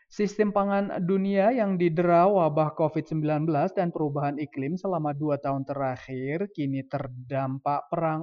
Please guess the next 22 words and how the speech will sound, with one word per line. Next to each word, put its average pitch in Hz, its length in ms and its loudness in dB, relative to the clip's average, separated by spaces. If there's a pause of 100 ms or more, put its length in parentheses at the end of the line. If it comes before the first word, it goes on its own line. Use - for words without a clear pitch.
Ukraina. 170 1120 -4 (880)
Menurut 190 400 0
statistik 180 720 -2
yang 170 160 0
diterbitkan, 139 1200 -4
Rusia 131 480 -4
dan 135 240 -6
Ukraina 135 800 -4
memiliki 196 640 -2
andil 185 480 0
yang 175 240 0
signifikan 175 880 -4
dalam 127 320 -4
produksi 131 560 -8
dan 139 240 -4
perdagangan 156 720 -4
produk 160 400 -2
pertanian, 185 960 -2 (320)
terutama 131 560 -2
gandum 135 480 -2
dan 135 240 -4
sereal. 143 800 -2